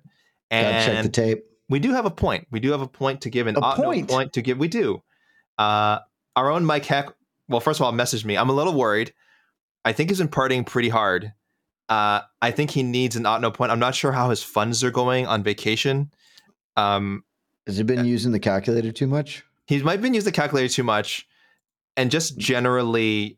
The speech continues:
Speaker 2: uh, I think just splashing cash around wherever he's, I think he might be on, like, a, a White Lotus-esque, like, bacchanalian, um, trip, uh, somewhere.
Speaker 1: <laughs>
Speaker 2: And it's just letting it rip, just making it rain.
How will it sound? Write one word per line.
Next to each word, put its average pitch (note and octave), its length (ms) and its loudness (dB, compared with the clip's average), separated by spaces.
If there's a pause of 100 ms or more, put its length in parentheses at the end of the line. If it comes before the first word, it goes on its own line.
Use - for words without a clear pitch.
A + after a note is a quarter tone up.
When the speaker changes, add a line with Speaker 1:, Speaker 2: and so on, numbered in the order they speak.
Speaker 2:
uh, G2 560 2
I G#2 120 0
think A#2 140 -4
just G#2 160 -4
splashing G#2 540 -2
cash G#2 420 0
around G2 240 0
wherever G2 240 -4
he's, G2 140 -10
I B2 100 0
think E3 160 -2
he F#3+ 100 0
might D#3 200 -2
be C3 80 0
on, A#2+ 120 2
like, A2 200 0
a, G2 260 2
a G#2+ 100 0
White A2 300 0
Lotus-esque, G#2+ 680 0
like, G#2+ 200 -2
bacchanalian, G2+ 840 0 (680)
um, G2 520 2
trip, A2 360 -2
uh, A#2+ 120 0
somewhere. A#2+ 520 0
Speaker 1:
<laughs> - 600 -6
Speaker 2:
And C#3 140 2
it's A2+ 80 0
just D3 180 -2
letting B2 240 2
it B2 140 0
rip, A2+ 280 0
just A#2+ 140 -6
making A#2 240 0
it A2 80 0
rain. G#2+ 420 0